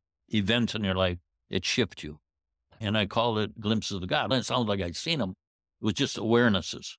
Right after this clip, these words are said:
As I look back, I can see the hand of God, even when I didn't recognize him. I think the, so the book is around those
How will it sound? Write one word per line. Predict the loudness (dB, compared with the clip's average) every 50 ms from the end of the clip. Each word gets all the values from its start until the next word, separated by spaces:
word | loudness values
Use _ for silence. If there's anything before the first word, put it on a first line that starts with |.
| _ _ _ -8
As | -6 -2 0
I | 0
look | 0 0 -2 -2 -2
back, | -6 -2 0 2 2 2 0 -2 -4 -4
I | -6 -4
can | -2 -4 -4 -4
see | -2 -2 -2 0
the | 2 2
hand | 2 2 0 0 0
of | -2 -6
God, | -8 -10 -10 -12 -14 _ _ _ _ _ _ _ _ _ _ _ _ _ _ _ _ _ _ _ 0
even | 2 4 4 6 4 6 4
when | 4 4 4
I | 2 0 -2 -4 _ _ _ _
didn't | 0 0 0 0
recognize | 0 -2 -4 -4 -4 -6 -6 -8 -10 -12
him. | -14 -16 -18 _ _ _ _ -4
I | 0 2 2 2
think | 2 2 2 2 2 0 -2 -6 -2
the, | -2 -2 0
so | 0 0 0
the | 2 2
book | 2 2 2 2 0 0
is | 0 0 0 0
around | -2 0 2 2 4 4 4 2 2
those | 2 0 2 2 0 0 -2 -4 -8 -10